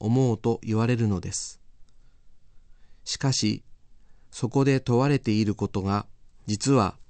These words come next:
単なる治療の方法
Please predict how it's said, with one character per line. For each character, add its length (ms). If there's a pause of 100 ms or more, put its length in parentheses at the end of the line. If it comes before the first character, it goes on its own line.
(600)
単 300
な 120
る 200 (440)
治 140
療 280
の 220 (300)
方 280
法 400